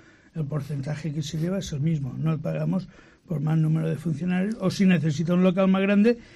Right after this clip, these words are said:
ya se apañará y se busca un local y funciona. Es decir, creemos que no se han valorado bien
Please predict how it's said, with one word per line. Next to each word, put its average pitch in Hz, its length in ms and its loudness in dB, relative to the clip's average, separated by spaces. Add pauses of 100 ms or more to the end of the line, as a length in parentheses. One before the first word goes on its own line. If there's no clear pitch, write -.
(120)
ya 165 180 2
se 175 140 0
apañará 180 480 4
y 214 60 4
se 180 140 -2
busca 156 280 2
un 165 120 4
local 175 400 0 (440)
y 165 200 4
funciona. 160 500 0
Es 185 60 2
decir, 180 280 2 (840)
creemos 262 680 6 (360)
que 170 600 2 (1120)
no 196 180 4
se 233 100 0
han 226 80 6
valorado 196 480 4
bien 180 600 4